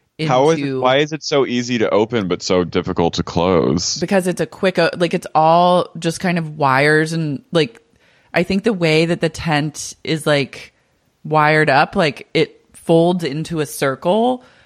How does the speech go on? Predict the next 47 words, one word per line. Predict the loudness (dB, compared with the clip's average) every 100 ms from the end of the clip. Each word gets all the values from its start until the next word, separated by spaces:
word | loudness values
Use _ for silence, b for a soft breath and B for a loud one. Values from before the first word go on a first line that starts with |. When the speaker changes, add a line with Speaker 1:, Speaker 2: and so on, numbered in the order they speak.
| b
Speaker 2:
but | -2
then | 0 -2
you | -2
take | 0 0 0
it |
out | 0 0
and | -2
the |
wires | -4 0 0 0 -4
wanna, | -6
like, | -6 -6 -8 -8
pop | 0 0 2
open | 0 0 -2 -2
into | -2 -4
their | -2 0 0 -2 -2
rightful | 0 0 -2 0
place. | 0 0
So | 0
it | -4
springs | -4 -10 0 2 2 2
open, | 2 0 0 -2 -2
but | -2
then | 0 0
you | 0
have | 0 0
to, | 0
like, | 0 0 -6 B B B B _ -20
fold | -6 2 4 4 2
it | 2 0 -2
in | -2
this | -4 -4
kind | -2 0
of | 0 -4
twisty | -2 -2 -2 -4 -2
way | 2 4 2
just | 2 0 -2
perfectly | -2 0 0 0 0 -2
so | -2 -2
it's | -4 -10
perfectly | -4 -2 -2 -2 -4 -2
round | -2 -2 -4
and | -6
fits | -6 -8 -6
back | -4 0
Speaker 1:
Right. | 2 0
Speaker 2:
into | -2 -4
the | -8 -6 -6